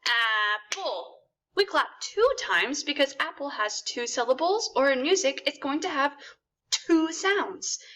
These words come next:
And look, the apple still only takes up one box. And then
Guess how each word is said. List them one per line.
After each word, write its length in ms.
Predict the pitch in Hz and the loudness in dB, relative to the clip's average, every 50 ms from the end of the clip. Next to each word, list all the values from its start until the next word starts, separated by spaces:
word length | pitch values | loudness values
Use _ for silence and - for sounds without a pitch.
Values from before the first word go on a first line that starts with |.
| - - | -10 -4
And 160 | - 359 370 | -2 -2 2
look, 320 | 381 440 494 453 - - - | 4 2 2 2 0 -4 -6
the 120 | 320 339 | -4 0
apple 340 | - 359 381 381 381 415 427 | 2 2 2 2 0 -4 -4
still 320 | 415 - - 330 349 415 392 | -4 -2 -2 0 2 2 2
only 280 | - - 320 359 403 | 2 2 2 2 0
takes 320 | 392 - - 254 247 - - | 0 0 -2 -2 -2 2 0
up 120 | 330 330 330 - - - _ _ | 0 0 0 -6 -20 -20 _ _
one 500 | - 247 240 247 247 240 233 247 269 320 | -12 -6 -2 2 4 4 4 2 -2 -4
box. 760 | 330 381 415 480 494 359 - - - - - - - - - _ - | -2 -2 -2 -2 -2 -4 -6 -12 -14 -14 -14 -14 -14 -14 -14 _ -4
And 140 | - 370 381 | -2 0 0
then 140 | 403 392 | 0 -2